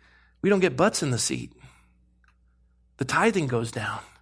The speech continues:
It's like Gideon's army. It, it dwindles down to a handful of folks that bring the water up to their mouth.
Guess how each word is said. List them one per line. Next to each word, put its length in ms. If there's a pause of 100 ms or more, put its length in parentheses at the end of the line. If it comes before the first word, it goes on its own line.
(1300)
It's 160
like 180
Gideon's 500
army. 340
It, 120
it 120
dwindles 420
down 260
to 100
a 20
handful 460
of 80
folks 320
that 100
bring 220
the 60
water 300
up 120
to 100
their 100
mouth. 520